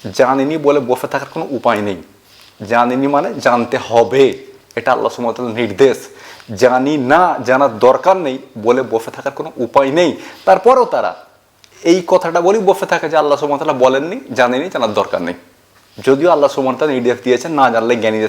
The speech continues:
থেকে জেনে নাও।" অতএব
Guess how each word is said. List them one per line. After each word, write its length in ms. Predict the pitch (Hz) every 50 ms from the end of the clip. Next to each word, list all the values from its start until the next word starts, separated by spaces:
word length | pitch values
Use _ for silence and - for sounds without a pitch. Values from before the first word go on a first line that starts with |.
| - -
থেকে 180 | - - 151 131
জেনে 280 | 107 117 117 113 117
নাও।" 320 | 123 143 147 135 110 101 - - - - _ _ _ _ _ _ _ _ _ _ _ _ _ _ _ _ _ _ _ _ _ _ _ _ _ _ _ _ _ _ _ _ _ - - - _ -
অতএব 280 | 113 117 - 160 156